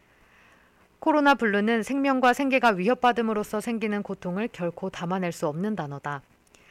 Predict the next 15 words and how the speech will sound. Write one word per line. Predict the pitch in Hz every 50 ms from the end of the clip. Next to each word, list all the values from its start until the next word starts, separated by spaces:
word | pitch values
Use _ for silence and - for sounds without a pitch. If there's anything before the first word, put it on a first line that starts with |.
| - - - - -
에스엔에스에서 | 202 185 - 254 247 247 240 - - 240 220 202 - 220 214
워낙 | 185 160 156 165 196 190 -
많이 | 156 143 151 170 208 226
사용되어 | - 233 226 233 226 214 190 165 160 160 190 196 160 151 180 170
마치 | 175 170 165 - - 214
우리가 | 165 190 202 240 240 - 175
겪는 | - 190 190 180 180 190 190 175
모든 | 165 170 180 170 214 208
고통이 | - - 175 - - 202 196 190 190
코로나 | - - 277 285 285 262 262 240
블루에 | 220 220 208 196 196 196 196
담길 | - 170 175 165 165 190 180
수 | - -
있다고 | 165 160 - - 208 185 190 190
착각했지만 | - - 254 - 254 247 - 226 - - - 165 160 170 170 147